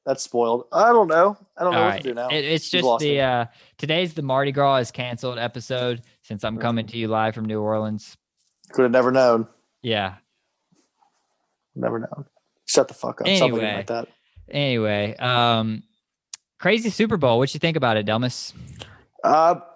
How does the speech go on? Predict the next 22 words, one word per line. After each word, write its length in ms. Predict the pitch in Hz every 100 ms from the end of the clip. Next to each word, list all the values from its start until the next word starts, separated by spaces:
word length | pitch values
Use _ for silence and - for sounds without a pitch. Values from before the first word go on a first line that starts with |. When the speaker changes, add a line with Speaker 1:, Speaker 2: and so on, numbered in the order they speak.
| - -
Speaker 1:
honestly, 840 | 180 269 - 262 254 247 196 - _ _ _ _ _ _ _ _ - _ -
I 560 | 156 185 185 180 165 - _
was 180 | - -
kinda 180 | 190 269
surprised 600 | 202 147 139 160 185 -
of 320 | - 160 180 208 _ _ _ _ _ _ _
the 200 | 147 127
Bucks 380 | 117 110 135 -
winning, 380 | 143 156 113 107
and 80 | 117
I 60 | 131
know 60 | 165
Speaker 2:
Yeah, 40 |
I 20 |
Speaker 1:
I 40 | 151
Speaker 2:
think 180 | 185 196
Speaker 1:
shouldn't 180 | 156
have 60 | 117
Speaker 2:
most 180 | 127 110
Speaker 1:
been. 80 | 113
Speaker 2:
people 400 | 120 110 117 107
were, 320 | 107 107